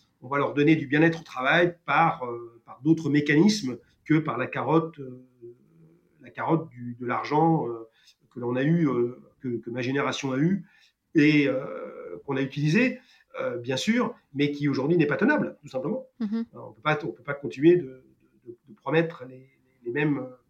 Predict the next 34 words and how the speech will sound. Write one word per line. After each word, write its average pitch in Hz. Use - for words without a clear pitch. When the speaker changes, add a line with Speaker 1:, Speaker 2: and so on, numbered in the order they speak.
Speaker 1:
les 123
mêmes 151
perspectives 170
à 127
des 123
jeunes 160
qui -
arrivent 147
sur 139
le 120
marché 120
du 110
travail 220
parce -
que -
c'est -
pas 151
ça -
qui 254
va 202
se -
passer. 226
On -
sait -
très -
bien 175
que -
c'est -
pas 120
ça 208
qui 170
va 143
se -
passer. 196